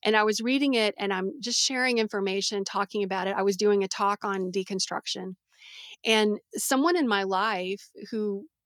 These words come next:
they said, "I had never heard that word deconstruction used with Christianity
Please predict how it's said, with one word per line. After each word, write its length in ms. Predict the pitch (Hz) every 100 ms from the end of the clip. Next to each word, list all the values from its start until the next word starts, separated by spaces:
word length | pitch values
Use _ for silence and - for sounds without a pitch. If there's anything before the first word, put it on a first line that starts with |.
| _ _
they 200 | 196 214
said, 380 | - 220 202 196 _ _ _ _ _ -
"I 100 | 233
had 100 | 226
never 320 | 226 254 277
heard 320 | 233 285 294
that 180 | 262 208
word 280 | 202 190 185
deconstruction 840 | 202 220 208 - 214 - 214 196
used 280 | 190 202 -
with 120 | 202
Christianity 960 | - 208 - 208 247 285 247 202 185 190